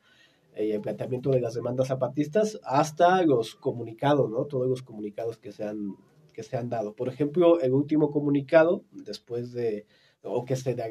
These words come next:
da a conocer con esta celebración de los treinta años del levantamiento,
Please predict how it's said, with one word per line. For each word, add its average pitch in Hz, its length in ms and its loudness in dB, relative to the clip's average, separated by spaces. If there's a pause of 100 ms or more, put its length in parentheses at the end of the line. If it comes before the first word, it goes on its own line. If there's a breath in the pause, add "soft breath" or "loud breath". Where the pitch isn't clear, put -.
da 127 120 0
a 135 60 0
conocer 147 520 2
con 113 180 -6
esta 123 280 -4 (420)
celebración 123 720 -2
de 143 80 2
los - 260 -8
treinta 131 460 0
años 135 280 0
del 113 120 -6
levantamiento, 151 800 -2